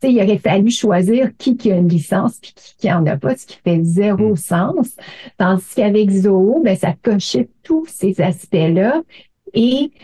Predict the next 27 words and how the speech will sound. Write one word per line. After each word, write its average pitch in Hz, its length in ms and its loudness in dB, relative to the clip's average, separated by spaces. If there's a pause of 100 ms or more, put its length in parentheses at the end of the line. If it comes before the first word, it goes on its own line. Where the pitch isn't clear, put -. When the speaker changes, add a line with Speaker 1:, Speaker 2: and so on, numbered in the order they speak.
(220)
Speaker 1:
euh, 175 560 2 (720)
il 196 100 2
y 185 60 4
avait 180 340 2
le 180 200 2
prix 247 360 -4 (100)
qui 196 220 0
était 220 260 0
en 214 180 2
adéquation 220 960 0
avec 185 320 0
tout - 60 -20
ça. 262 220 -4
Ça 185 160 -2
faisait 202 320 0
juste 220 300 0
du 175 220 0
sens. 208 680 -2 (580)
Puis, 247 500 2 (140)
il 220 80 2
y 233 120 4
a 226 60 2
la 214 180 2
notion 226 420 0
aussi 269 380 -2
de 208 300 2
qui, - 220 -10